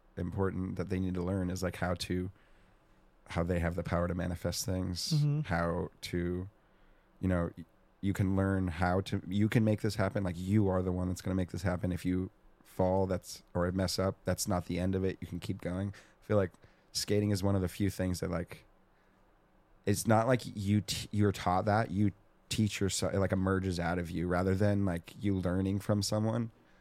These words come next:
Speaker 1: You're just in your driveway, just, like, fiddling around with a stick, trying to not get hurt and land something. And then you, I think that instills, like, a,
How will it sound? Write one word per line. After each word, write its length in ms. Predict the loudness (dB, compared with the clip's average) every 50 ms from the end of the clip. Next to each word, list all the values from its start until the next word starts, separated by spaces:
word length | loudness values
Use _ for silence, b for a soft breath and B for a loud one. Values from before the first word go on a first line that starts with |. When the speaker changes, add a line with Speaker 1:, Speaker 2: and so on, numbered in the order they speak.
| b b b
Speaker 1:
You're 100 | 4 4
just 240 | 4 4 2 2 0
in 180 | 2 2 2
your 200 | 4 4 2 2 0 -4 -2
driveway, 480 | 0 2 2 2 2 2 0 0 0
just, 220 | -2 -2 -4 -4 -2
like, 160 | -4 -4 -4 -8 -10 _ -20
fiddling 400 | -18 -8 0 2 2 4 4 2
around 280 | 2 2 2 2 2 2
with 120 | 0 0
a 40 | -2
stick, 400 | -2 -2 -4 0 0 0 0 0 -4 _ _
trying 280 | -4 0 2 4 4 4
to 60 | 4
not 200 | 2 2 2 2
get 140 | 0 0 2
hurt 200 | 4 4 4 4
and 200 | 2 0 0 0
land 240 | 0 0 0 0 0
something. 340 | -2 -4 -2 -2 -2 -2 -2
And 80 | -2
then 220 | -2 -2 -4 -4 -6 -10 _ _ _
you, 300 | -2 0 0 0 -2 -4 -8 -18 b b b b b b b b b b b b b b -4
I 40 | 0
think 160 | 2 4 4
that 120 | 4 4
instills, 500 | 2 0 0 0 2 4 4 4 2 0
like, 260 | -2 -4 -4 -8 -14 -20 _ _ _
a, 100 | -2